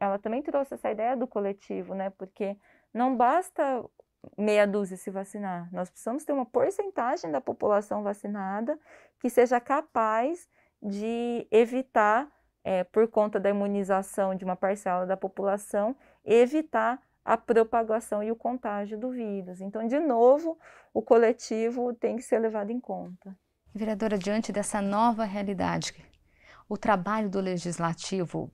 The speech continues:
Speaker 2: vai ser diferente também? A gente falou, a senhora falou muito no coletivo. Aqui dentro também vai ter que ser coletivo pra conseguir benefícios pra população?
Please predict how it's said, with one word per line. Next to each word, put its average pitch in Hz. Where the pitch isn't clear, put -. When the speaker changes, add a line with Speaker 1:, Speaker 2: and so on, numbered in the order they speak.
Speaker 2:
vai 208
ser 185
diferente 170
também? 175
A 170
gente 175
falou, 180
a -
senhora 175
falou 185
muito 208
no 214
coletivo. 175
Aqui 202
dentro 190
também 190
vai 180
ter 175
que -
ser 165
coletivo 165
pra 175
conseguir 175
benefícios 170
pra 160
população? 156